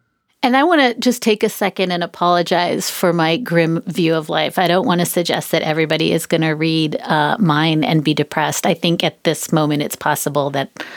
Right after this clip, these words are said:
I could read Pat the Bunny and be depressed. Um, so don't, please don't impute,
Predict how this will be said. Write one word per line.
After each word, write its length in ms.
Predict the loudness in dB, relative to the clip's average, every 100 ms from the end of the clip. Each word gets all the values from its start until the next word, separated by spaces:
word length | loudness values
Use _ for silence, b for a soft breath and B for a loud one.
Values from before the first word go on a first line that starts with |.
| B -4
I 100 | -2
could 220 | -2 -2
read 240 | -2 -4
Pat 240 | -4 -6 -4
the 80 |
Bunny 440 | -2 -2 0 0 0
and 220 | 2 0
be 120 | 0
depressed. 640 | 0 0 0 0 -2 -6 -4
Um, 300 | -2 0 -2
so 220 | -2 -2
don't, 320 | 2 0 0 0
please 240 | -2 0
don't 320 | 0 0 -2 B B B
impute, 600 | -2 -2 0 0 2 2